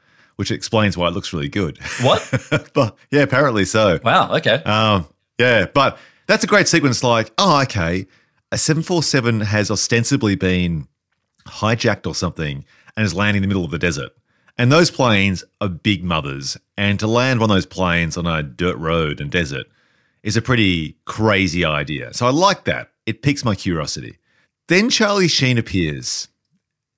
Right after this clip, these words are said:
Speaker 1: as a stripper parachuting down to a birthday party. Um, it is so weird. He lands at this birthday party. He's wearing, like,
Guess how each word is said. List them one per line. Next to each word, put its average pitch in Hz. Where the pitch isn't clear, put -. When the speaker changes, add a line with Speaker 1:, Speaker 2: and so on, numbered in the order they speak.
Speaker 1:
as 113
a 104
stripper 160
parachuting 123
down 98
to 98
a 87
birthday 87
party. 73
Um, 135
it 175
is 175
so 208
weird. 185
He 160
lands 175
at -
this 208
birthday -
party. 80
He's 131
wearing, 214
like, 160